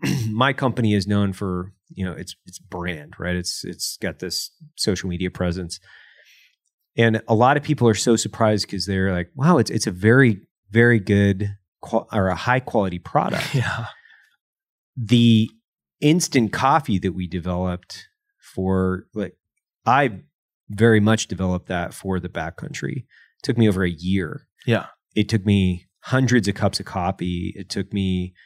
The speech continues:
Speaker 1: uh, back and forth, and I would taste one, and I would sit on it for a week,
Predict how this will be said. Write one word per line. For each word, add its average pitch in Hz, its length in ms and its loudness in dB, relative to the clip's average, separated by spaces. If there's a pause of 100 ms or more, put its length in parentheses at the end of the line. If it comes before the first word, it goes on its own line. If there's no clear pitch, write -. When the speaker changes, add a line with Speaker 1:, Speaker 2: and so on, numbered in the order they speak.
(460)
Speaker 1:
uh, 87 360 -2 (1080)
back 113 360 2
and 95 100 -8
forth, 101 640 2
and 104 100 2
I 98 120 2
would 92 200 -2
taste 113 360 2
one, 98 380 2
and - 120 -6
I 98 80 0
would 90 140 0
sit 107 300 0
on 107 140 4
it - 140 -2
for 101 140 0
a 95 60 4
week, 92 440 -2